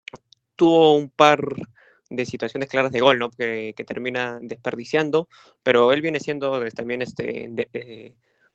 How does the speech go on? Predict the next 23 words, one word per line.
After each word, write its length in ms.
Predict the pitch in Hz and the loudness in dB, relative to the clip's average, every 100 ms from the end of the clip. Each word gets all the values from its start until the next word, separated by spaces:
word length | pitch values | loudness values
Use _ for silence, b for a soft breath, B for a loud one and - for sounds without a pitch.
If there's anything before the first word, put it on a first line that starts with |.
| - | -12
bastante 720 | - 147 139 135 120 113 117 | 2 4 4 4 4 0 -6
determinante 680 | 117 113 120 117 135 156 117 | -6 -2 -2 0 0 0 -2
para 200 | 113 110 | -2 -4
los 140 | 113 | -4
puntos 240 | - 135 131 | -6 -6 -4
que 400 | 117 113 110 110 | -2 0 -2 -2
ha 80 | 127 | -2
obtenido, 380 | - 117 123 123 | 0 0 0 -2
este, 540 | - - 101 82 - _ _ _ _ _ _ _ | -4 -4 -2 -4 -8 _ _ _ _ _ _ _
el 100 | 120 | 0
Vendaval 580 | 113 113 113 123 127 120 | 0 2 6 6 6 2
en 200 | 117 110 | -2 -4
las 160 | 107 135 | -10 -10
últimas 240 | 131 123 | -10 -6
jornadas, 340 | 120 131 117 | -2 0 0
¿no? 80 | 120 | -2
Recordemos 480 | 117 117 120 120 113 | -6 -4 -6 -6 -8
ese 160 | 117 120 | -6 -4
gol 220 | 120 117 | -2 -2
que 80 | 117 | -2
le 80 | |
hace 300 | 113 - 120 | -2 -2 -2
a, 220 | 113 113 | -2 -4